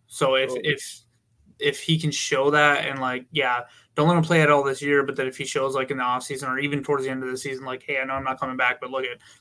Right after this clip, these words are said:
Speaker 1: like, it's, it's holding up now. I'm ready to roll this next year," then I think that's a, a conversation you have. But until then, and then even at that point, it's still s-, so risky still. I think he probably wants to go play with somewhere where, like, he's gonna have a chance to win a Super Bowl.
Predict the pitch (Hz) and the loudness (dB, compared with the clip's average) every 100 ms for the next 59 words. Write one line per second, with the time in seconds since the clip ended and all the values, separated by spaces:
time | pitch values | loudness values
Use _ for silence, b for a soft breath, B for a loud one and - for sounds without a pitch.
0 | - 127 127 131 - - 139 - 139 135 | -8 -4 -2 -2 -4 -2 -2 0 2 2
1 | 139 143 135 131 131 131 127 127 131 131 | 0 2 2 2 2 0 0 0 0 -2
2 | 131 135 131 147 151 160 160 B B _ | -4 -6 -4 0 2 0 -2 B B _
3 | 143 143 139 131 127 - _ _ _ _ | 6 8 8 2 -6 -12 _ _ _ _
4 | - 139 - 139 127 131 123 143 - - | -6 -6 -4 -6 -2 -4 -2 -4 -4 0
5 | 131 131 135 127 - 131 135 127 131 131 | 0 0 -2 -2 -2 -4 0 2 2 -2
6 | b b b b _ 131 127 - 135 127 | b b b b _ 0 0 -2 -8 -2
7 | 139 139 139 139 143 143 147 143 139 127 | 2 4 2 0 0 2 2 0 0 0
8 | 127 120 123 120 143 131 - - - B | -2 -4 -8 -6 -4 -4 -6 -8 -14 B
9 | B - - 135 120 120 - - - 127 | B -12 -4 -4 -4 -8 -10 -14 -12 -12
10 | 123 - b b b 156 160 165 196 170 | -12 -18 b b b 2 4 2 4 8
11 | 151 151 147 143 123 - 120 120 - 127 | 8 6 2 0 -4 -2 -4 -4 -6 -6
12 | 123 123 123 123 123 120 - _ _ _ | -4 -4 -2 -2 -2 -4 -14 _ _ _
13 | _ _ _ _ _ _ 156 147 131 - | _ _ _ _ _ _ -2 -2 0 0
14 | 127 135 - 131 123 127 120 - - 123 | 0 0 -2 -6 -6 -8 -10 -12 -14 -14
15 | 123 156 | -18 -16